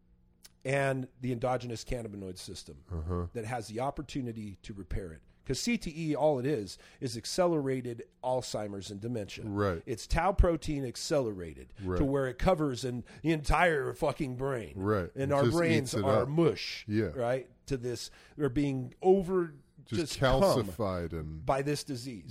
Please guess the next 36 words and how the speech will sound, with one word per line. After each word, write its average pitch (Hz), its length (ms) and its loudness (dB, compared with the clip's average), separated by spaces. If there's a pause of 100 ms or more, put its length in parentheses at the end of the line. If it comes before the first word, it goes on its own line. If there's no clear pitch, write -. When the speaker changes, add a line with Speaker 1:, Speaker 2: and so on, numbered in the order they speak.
Speaker 2:
Yeah. 101 200 -2 (360)
And - 100 0
Speaker 1:
You, 190 120 0
Speaker 2:
degenerated. 139 920 2
Speaker 1:
me, 78 60 -8 (260)
every 220 320 0
person 190 400 -2
that's 123 220 -6
ever 156 220 -2
had 147 200 -4
a 120 60 -8
serious 151 400 -6
brain 135 340 -6
injury, 87 400 -14
this 123 220 -4
is 87 140 -2
Speaker 2:
Yeah. 78 60 -2
Speaker 1:
happening. 110 460 -6 (140)
Speaker 2:
Yeah. 90 240 -2 (180)
Speaker 1:
It's 123 160 -8
progressive. 123 640 -6 (220)
Speaker 2:
Yeah. 92 260 -4 (180)
Speaker 1:
And 113 240 -6
this 208 280 -2
thing 110 360 -12 (300)
can 123 140 -8
potentially 127 520 -8
stop 113 460 -12
that. 69 240 -18 (140)
Speaker 2:
Yeah. 107 320 0 (100)
Speaker 1:
The 117 80 -4
number 226 340 0
one 226 280 -2
thing 123 440 -4
that 135 280 -2
is, 127 560 -6